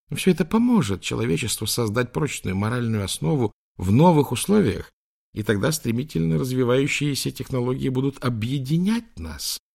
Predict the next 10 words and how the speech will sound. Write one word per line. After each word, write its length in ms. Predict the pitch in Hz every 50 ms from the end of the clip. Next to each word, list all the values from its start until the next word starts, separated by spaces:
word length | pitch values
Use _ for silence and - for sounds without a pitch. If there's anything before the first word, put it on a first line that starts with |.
| _ -
дарить 340 | - 120 131 139 151 139 123
свет 420 | - - - 131 175 190 - -
и 60 | - 110
возвышать, 720 | 110 117 113 110 131 151 165 156 - 254 285 214 - -
вместо 340 | 104 104 101 95 - - 95
того, 200 | - 92 95 98
чтобы 280 | - - 101 92 95
вести 300 | 95 98 98 - - -
к 100 | - -
разрушению». 720 | 95 92 90 101 101 101 - - - 101 - - - -